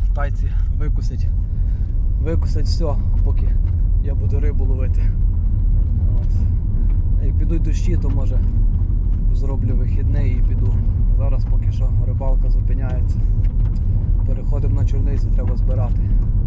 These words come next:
Ціна ще не знаю. На півдні тринадцять крон. Я надіюсь, нас чотирнадцять стартане.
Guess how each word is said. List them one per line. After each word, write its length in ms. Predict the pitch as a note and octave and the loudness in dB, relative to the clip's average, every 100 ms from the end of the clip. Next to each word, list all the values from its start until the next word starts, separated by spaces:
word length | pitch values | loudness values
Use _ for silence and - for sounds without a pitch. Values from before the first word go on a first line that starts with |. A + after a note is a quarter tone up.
| - - - - - - - - - - - - - - - | 0 0 0 0 2 0 0 0 -2 -2 -2 0 0 0 0
Ціна 380 | - - - - | 0 0 0 0
ще 160 | - | 0
не 140 | - - | 2 2
знаю. 400 | - E3 E3+ D3 - - - - - - | 0 0 0 0 0 -2 -2 -4 -2 0
На 100 | - | 0
півдні 340 | - - - - | 0 0 0 0
тринадцять 480 | - - - - | 0 0 2 2
крон. 320 | - - - - - - - - - - - - - | 2 0 0 0 0 0 0 0 0 0 0 0 0
Я 80 | - | 0
надіюсь, 440 | - - - - | 0 0 0 0
нас 300 | - - - | 0 0 0
чотирнадцять 580 | - - - - - - | 2 2 2 2 2 2
стартане. 560 | - - - - - | 0 0 2 2 2